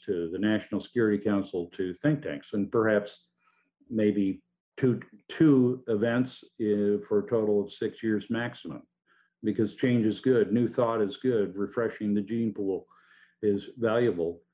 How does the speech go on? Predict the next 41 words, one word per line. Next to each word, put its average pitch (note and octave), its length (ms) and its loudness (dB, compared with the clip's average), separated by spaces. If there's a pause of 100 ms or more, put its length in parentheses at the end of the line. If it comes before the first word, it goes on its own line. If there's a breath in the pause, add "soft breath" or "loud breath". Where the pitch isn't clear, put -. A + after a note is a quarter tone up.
(380)
In E3+ 200 4
D D#3+ 200 6
O C3 100 4
D, D3 280 4
I A#2+ 80 2
think C3+ 240 -2
we B2+ 100 0
could A2+ 180 -4
do A2+ 140 2
the G#2 140 0
same G#2 340 -2
thing, G#2+ 440 -2 (840)
and, G2+ 500 -4 (220)
uh, F2+ 320 -12 (560 soft breath)
and G#2 540 2
that A2 340 4 (100)
means G2+ 560 0 (340)
that G2+ 420 -2
we G#2+ 180 2
could G2 220 -4
say G2 320 -2
you F#2 180 -2
can't F#2 320 -4
serve F#2 400 -4
more F#2+ 180 0
than F2 180 -4
two G#2 220 0
consecutive F2+ 640 -6
assignments F#2+ 760 -4
in G#2+ 220 2
Washington, F#2 460 -4
D F2 160 -4
C F2 280 -4
as E2+ 160 -4
a E2+ 120 -4
senior G2 480 0
colonel F#2+ 360 -2
and E2 80 -4
above F2 360 -4
military F2 480 -4
officer, D#2+ 460 -6